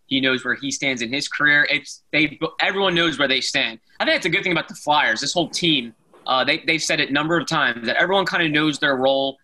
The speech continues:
um, knows what they do best for this team, and they all kind of embrace that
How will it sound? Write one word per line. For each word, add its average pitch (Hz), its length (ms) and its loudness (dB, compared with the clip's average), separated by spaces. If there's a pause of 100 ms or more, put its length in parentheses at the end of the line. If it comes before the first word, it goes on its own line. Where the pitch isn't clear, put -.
(540)
um, 120 240 2
knows 151 280 4
what 156 120 0
they 147 200 2
do 143 360 0
best 139 400 0
for 139 120 -4
this 131 160 -2
team, 139 320 0
and 131 60 0
they 143 100 2
all 160 200 2
kind 160 220 0
of 143 220 -2
embrace 160 420 0
that 113 260 0